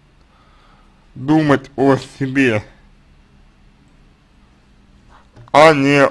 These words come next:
о дру-, о партнере.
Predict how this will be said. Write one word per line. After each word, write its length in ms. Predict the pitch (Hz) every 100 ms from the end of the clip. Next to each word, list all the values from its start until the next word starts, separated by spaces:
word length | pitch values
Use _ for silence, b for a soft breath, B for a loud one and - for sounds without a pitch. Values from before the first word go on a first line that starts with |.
| -
о 680 | 123 131 135 131 127 120 - -
дру-, 340 | 117 127 - _ _ - -
о 120 | 127
партнере. 580 | 139 135 131 127 -